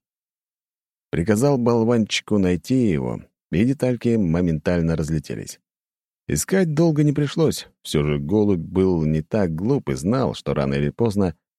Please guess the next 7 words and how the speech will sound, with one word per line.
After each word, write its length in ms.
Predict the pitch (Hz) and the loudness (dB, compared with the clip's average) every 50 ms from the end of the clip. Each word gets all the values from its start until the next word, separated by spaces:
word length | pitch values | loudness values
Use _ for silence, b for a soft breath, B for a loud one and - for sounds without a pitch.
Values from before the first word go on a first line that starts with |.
| _ _ _ _ | _ _ _ _
я 180 | - 190 156 151 | 0 2 2 2
вернусь 420 | 143 151 156 165 160 - - - | 2 0 2 2 2 0 0 -4
в 80 | - - | -8 -10
спальню. 560 | - - - - 65 60 55 50 - - - _ _ _ _ _ _ _ _ _ _ _ _ _ _ _ _ _ _ _ _ _ _ _ _ _ | -10 -4 -4 -2 -2 -2 -6 -8 -10 -12 -18 _ _ _ _ _ _ _ _ _ _ _ _ _ _ _ _ _ _ _ _ _ _ _ _ _
"Ну", — 340 | - 110 151 202 220 220 208 165 B B B _ _ _ | 2 4 6 8 8 6 6 4 B B B _ _ _
вздохнул 500 | 85 85 80 76 73 - - 73 69 67 | -6 -4 -2 -2 -2 -2 -2 -4 -2 -2
я, — 260 | 69 64 52 50 - | -2 -4 -6 -8 -12